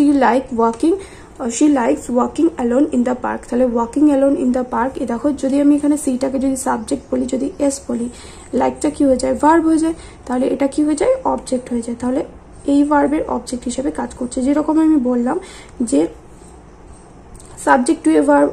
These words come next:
object to a verb, complement to a verb, compl-, uh, complement to a preposition, এই সব কিছু হিসাবে কিন্তু noun phrase কাজ করে। তাহলে দেখলে তোমরা নিজেরাই হাতে হাতে প্রমাণ পেয়ে গেলে। তারপরে to say such nonsense is useless।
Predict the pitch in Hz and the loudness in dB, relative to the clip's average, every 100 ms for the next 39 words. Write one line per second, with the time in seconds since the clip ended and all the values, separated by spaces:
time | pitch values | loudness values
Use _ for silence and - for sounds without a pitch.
0 | 262 247 311 294 302 302 277 277 277 277 | 0 0 -2 -2 0 0 0 -2 0 -2
1 | 247 285 294 285 277 285 262 277 262 - | 0 2 4 2 2 0 0 -2 -2 -6
2 | - 285 254 277 - 262 254 247 262 247 | -6 -2 -2 -2 -4 -6 -6 -4 -2 0
3 | 269 277 277 277 269 294 320 269 247 269 | 0 0 0 -4 -2 -2 -2 -2 -2 -4
4 | 285 - - - 311 302 302 269 - 302 | -6 -12 -20 -6 2 2 2 -4 -2 -4
5 | 294 294 - 262 254 254 247 339 285 240 | 0 -2 -2 -2 -2 0 2 4 4 2
6 | 240 - 285 - 247 240 - 240 240 269 | -4 0 -2 -2 -8 -8 -8 -8 -4 0
7 | 302 302 294 320 330 311 294 277 285 302 | 2 2 2 0 4 4 6 4 2 0
8 | 269 269 269 277 285 294 302 302 285 277 | -2 -2 -2 0 2 4 4 4 2 0
9 | 285 - - - - - - - 294 339 | -2 -8 -20 -20 -20 -20 -6 0 0 2
10 | 349 370 370 330 311 - 269 269 285 262 | 6 6 6 4 2 0 0 2 2 2
11 | 254 - 339 - 330 277 247 254 247 240 | 0 0 0 4 2 2 0 -2 -2 -6
12 | 240 | -10